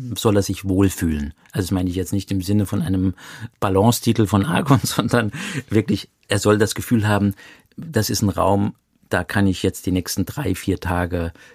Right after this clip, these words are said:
agieren. Das ist das Erste. Das Zweite, dass wir diese Form der Seriosität, diese Form der Aufmerksamkeit natürlich auch dem Schauspieler während den Aufnahmen vermitteln.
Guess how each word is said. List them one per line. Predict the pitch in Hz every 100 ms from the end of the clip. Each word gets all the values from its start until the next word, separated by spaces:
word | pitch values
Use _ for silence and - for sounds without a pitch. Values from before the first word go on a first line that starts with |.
| _
agieren. | - 87 85 69 65 - - -
Das | -
ist | 113 107
das |
Erste. | 104 90 98
Das | 92
Zweite, | - 110 120 139 131
dass | 175 104
wir | 113
diese | 101 107 107
Form | - 107 107
der | 101 98
Seriosität, | 101 98 95 92 87 87 - 113 143 143 -
diese | 107 98 98
Form | - 92 98 95 98
der | 92 -
Aufmerksamkeit | 107 - 117 - 107 - 95 95
natürlich | 95 - 95 92 -
auch | - 92 -
dem | - 90
Schauspieler | 92 90 - 92 87
während | 85 85 85
den | 82
Aufnahmen | 82 - 80 80
vermitteln. | - 78 - - 76